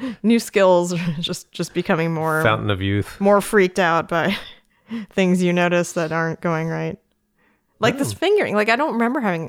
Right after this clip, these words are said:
Speaker 1: having trouble with that, you know, that high D in the, um, in the Copeland before, but, you know, now I'm like, "This, you know, I, I can't really hear it that well. Maybe it's a hearing thing." So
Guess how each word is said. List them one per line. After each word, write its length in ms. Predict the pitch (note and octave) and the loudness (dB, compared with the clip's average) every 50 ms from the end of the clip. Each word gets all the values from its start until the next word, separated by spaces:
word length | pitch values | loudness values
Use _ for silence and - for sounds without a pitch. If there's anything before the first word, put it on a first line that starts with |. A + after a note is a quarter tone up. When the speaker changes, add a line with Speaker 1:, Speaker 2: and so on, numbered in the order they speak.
| - F#3 | -6 -4
Speaker 1:
having 240 | G3 F#3+ F3+ E3+ | -4 -4 -4 -6
trouble 400 | E3+ - A3+ G#3 A#3 G3+ E3+ C#3+ | -6 -4 -4 -2 0 0 -2 -2
with 140 | - D#3 D#3 | -2 -4 -4
that, 260 | D3+ C#3 C#3+ - _ - - - _ | -4 -4 -4 -6 _ -18 -20 -18 _
you 100 | - F3+ | -8 -4
know, 120 | F3 E3+ D#3 | -4 -4 -4
that 200 | D3 D#3 D#3+ D#3+ | -4 -4 -6 -4
high 160 | F3+ E3+ E3 | -2 -2 -4
D 260 | D#3 - E3+ F3+ F#3 | -4 -4 -6 -6 -6
in 140 | F3 D#3 D3+ | -6 -6 -8
the, 200 | C#3+ C#3+ D3 D3 _ _ _ _ _ _ _ _ _ _ _ _ _ _ _ _ _ _ _ _ _ _ _ _ _ _ - | -8 -10 -12 -14 _ _ _ _ _ _ _ _ _ _ _ _ _ _ _ _ _ _ _ _ _ _ _ _ _ _ -8
um, 420 | E3+ D#3 D3+ D3+ D3 D3 D3 D3 - _ - | -6 -6 -6 -6 -8 -8 -10 -12 -14 _ -8
in 140 | E3+ E3 | -6 -4
the 100 | E3 E3+ | -4 -4
Copeland 340 | E3+ - C#4+ D4 - A3 E3 | -4 -4 -2 0 0 0 -2
before, 320 | C3 D3+ D3 E3+ D3+ D3 C#3+ | -2 -4 -6 -6 -4 -4 -4
but, 240 | - D#3 - - | -4 -6 -6 -6
you 80 | - E3 | -4 -4
know, 160 | D#3 D3+ D3+ | -4 -4 -4
now 300 | D3+ D3+ D3 D3 D3 D#3 | -4 -4 -4 -4 -4 -4
I'm 120 | F3+ F#3+ F#3+ | -4 -4 -6
like, 180 | F3+ F3+ F3+ | -6 -8 -10
"This, 280 | F#3+ G3+ G3 - - - - | -10 -12 -12 -12 -10 -6 -4
you 80 | F#3+ | -4
know, 120 | F3 E3 D#3+ | -4 -4 -4
I, 220 | D#3+ E3 - - | -6 -8 -8 -8
I 40 | E3 | -10
can't 260 | - - - F3+ - | -10 -8 -10 -8 -8
really 480 | - E3+ D#3+ D#3 E3 D#3+ D#3 D#3 D3+ D3+ | -6 -6 -6 -4 -6 -6 -6 -6 -8 -10
hear 320 | - - - - C#4 D#4+ | -12 -18 -20 -14 -10 -8
it 120 | D4+ - - | -8 -6 -6
that 140 | B2+ A2+ C3 | -6 -6 -6
well. 100 | D3 D#3 | -4 -4
Maybe 160 | D#3+ F3 F3+ | -4 -4 -6
it's 100 | - - | -8 -10
a 40 | E3+ | -12
hearing 340 | - - G3+ B3 C#4 - C#3 | -12 -12 -12 -12 -12 -14 -14
thing." 340 | - - - - B2 C3+ - | -14 -16 -18 -16 -18 -18 -16
So 420 | - - E3 D3 C#3+ D3 C#3+ D3 | -12 -10 -8 -8 -8 -8 -10 -12